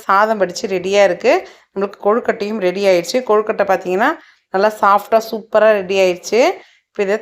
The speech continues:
தனியா ஒரு பாத்திரத்துல எடுத்துட்டு நெக்ஸ்ட் ஈடு அதே மாதிரி நம்ம புடிச்சு வச்சதை ஆவி கட்டி எடுத்துக்கலாம். சிக்கனும் நம்மளுக்கு நல்லா வதங்கிடுச்சு. நான் வந்து முட்டைக்கு வந்து தனியா மசாலா ரெடி பண்ணல. இந்த தொக்குலயே போட்டு கலரிட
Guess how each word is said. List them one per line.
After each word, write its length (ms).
தனியா 280
ஒரு 140
பாத்திரத்துல 540
எடுத்துட்டு 340
நெக்ஸ்ட் 400
ஈடு 220
அதே 140
மாதிரி 300
நம்ம 160
புடிச்சு 320
வச்சதை 320
ஆவி 220
கட்டி 260
எடுத்துக்கலாம். 500
சிக்கனும் 460
நம்மளுக்கு 320
நல்லா 280
வதங்கிடுச்சு. 580
நான் 160
வந்து 140
முட்டைக்கு 400
வந்து 140
தனியா 220
மசாலா 420
ரெடி 220
பண்ணல. 240
இந்த 400
தொக்குலயே 500
போட்டு 200
கலரிட 380